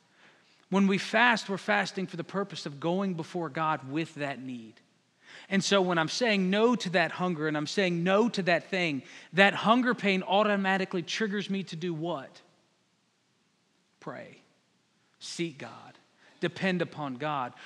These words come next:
When we say no to those things that we can't say no to, when we're fasting, we're like, "Hey, this has too much control of my life. I'm gonna say no to it." And then when that desire, when that thing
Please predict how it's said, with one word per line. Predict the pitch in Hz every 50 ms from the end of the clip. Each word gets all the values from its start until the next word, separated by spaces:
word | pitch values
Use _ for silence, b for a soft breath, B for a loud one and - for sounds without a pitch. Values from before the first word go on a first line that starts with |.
| B B
When | 202 214 214
we | 208 208
say | - - 226 208 196
no | 196 196 214 247 277 285
to | - - 240
those | 220 226 208 185 -
things | - 220 208 202 170
that | 196 185
we | 190 180
can't | - - 202 208 208 170
say | - - 180 170
no | 170 175 180 190 180
to, | - - 147 127 117 B B B B B
when | 196 196
we're | 180 170 156
fasting, | - - - 240 233 247 254 208 - 220 196
we're | 190 180
like, | 160 151
"Hey, | 165 165
this | 156 196 208 -
has | 220 202 -
too | - - 226
much | 220 214 - -
control | 208 196 - - 202 196
of | 190
my | 185
life. | 180 180 175 165 - B B B B
I'm | 165 185 202
gonna | 220 220
say | - - 247 226 220
no | 214 208 220 247 277 294 233
to | - - 190 156 139
it." | 139 156 151 - B B B B B
And | 190 190 196
then | 196 196 196
when | 196 196
that | 196 190 190 175
desire, | 185 185 170 151 135 156 196 208 233 233 233 220 196 170 151 135 120 B B B B
when | B 190 190
that | 196 196 180 -
thing | - 254 247 220 180